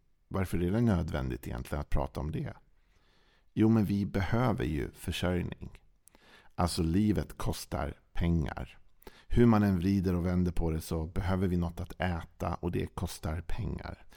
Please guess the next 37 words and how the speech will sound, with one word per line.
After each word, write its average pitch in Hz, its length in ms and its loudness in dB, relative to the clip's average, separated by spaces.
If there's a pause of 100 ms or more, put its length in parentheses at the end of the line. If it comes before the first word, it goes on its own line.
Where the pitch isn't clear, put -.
(280)
Vi - 60 -12
behöver 87 240 4
en 87 140 4
säng 92 360 2
att 80 120 -6
sova 87 480 -2
i 90 200 0
och 85 80 -4
den 90 260 0
kostar - 440 -4
att 85 120 -6
köpa. 95 480 -2 (420)
Vi 131 80 -16
behöver 87 280 2
ett 80 80 -4
hem 98 300 0
att 85 140 -4
bo 92 260 0
i. 95 100 0
Vi 87 100 -4
behöver 85 600 -2 (280)
kläder 82 480 0
till - 140 -4
vår 85 140 0
kropp. - 580 0
Vi 90 120 -2
behöver 98 460 2 (360)
alla 123 200 2
möjliga 87 360 2
saker - 540 -6
och 87 100 -4
det 101 80 2
mesta 101 380 -2
av 82 120 -2
det - 240 -2
vi 95 60 4
behöver 76 560 -2